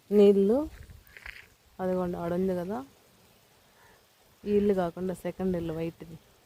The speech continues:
అక్కడ వరకు నీళ్ళు మోసేవాళ్ళం.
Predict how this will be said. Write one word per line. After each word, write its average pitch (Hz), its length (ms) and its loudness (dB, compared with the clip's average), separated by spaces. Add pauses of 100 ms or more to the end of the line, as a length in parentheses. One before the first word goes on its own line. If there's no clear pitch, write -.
(340)
అక్కడ 165 300 -10
వరకు 170 260 -10 (1400)
నీళ్ళు 185 220 -2
మోసేవాళ్ళం. 165 680 -4